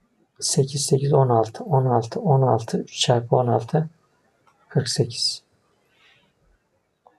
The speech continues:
En az kırk sekiz olur. En küçük asal sayılar üç ve beşi yazıyorum. Fibonacci ikisinin toplamı üçüncüyü veriyor. İkisinin toplamı bir sonrakini veriyor. İkisinin toplamı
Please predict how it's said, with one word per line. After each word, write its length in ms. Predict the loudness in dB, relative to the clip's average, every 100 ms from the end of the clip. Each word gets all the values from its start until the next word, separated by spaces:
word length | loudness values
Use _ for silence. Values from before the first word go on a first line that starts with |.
| _ _ _ _
En 120 | 0
az 220 | 2 0 -2
kırk 200 | -8 -2
sekiz 360 | 0 0 -2
olur. 340 | -2 -4 -10 _ _ _ _ _ _ _ _ _ _
En 160 | 0 0
küçük 240 | -2 -2
asal 240 | 0 2 0
sayılar 400 | 2 0 2 0
üç 220 | -2 0
ve 120 | 2
beşi 260 | 2 0 0
yazıyorum. 440 | 0 -2 -4 -6 -12 _ _ _ _ _ _ _ _ -20 -20 _ _ _
Fibonacci 640 | 2 4 6 4 2 -2
ikisinin 380 | -2 0 0 2
toplamı 440 | 2 4 4 2
üçüncüyü 540 | 2 2 2 6 6
veriyor. 220 | 4 2 0
İkisinin 320 | -4 -2 0
toplamı 460 | 0 0 2 0
bir 40 | 0
sonrakini 480 | 0 0 0 -2 0
veriyor. 240 | 0 -2
İkisinin 280 | -4 0 -2
toplamı 560 | 0 -2 0 -2 -2